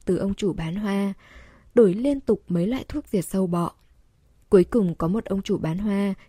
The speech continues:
chỉ cách cho cô, nói cô thay đất. Đất mới thì dùng nước nóng tưới qua mấy lần trước, rồi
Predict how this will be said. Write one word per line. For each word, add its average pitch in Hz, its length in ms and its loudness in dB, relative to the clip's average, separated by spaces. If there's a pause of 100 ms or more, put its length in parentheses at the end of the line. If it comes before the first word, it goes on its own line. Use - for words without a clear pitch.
(100)
chỉ 214 180 0
cách 277 280 -6
cho 202 160 -2
cô, 196 440 -2 (320)
nói 233 320 -2
cô 247 180 0
thay 220 180 -2
đất. 285 220 0 (640)
Đất 262 180 0
mới 196 400 2 (220)
thì 240 180 4
dùng 220 280 -2
nước 311 200 -4
nóng 214 280 -4 (180)
tưới 190 320 4
qua 208 240 -4
mấy 175 240 0
lần 214 260 0
trước, 277 300 0 (380)
rồi 220 320 4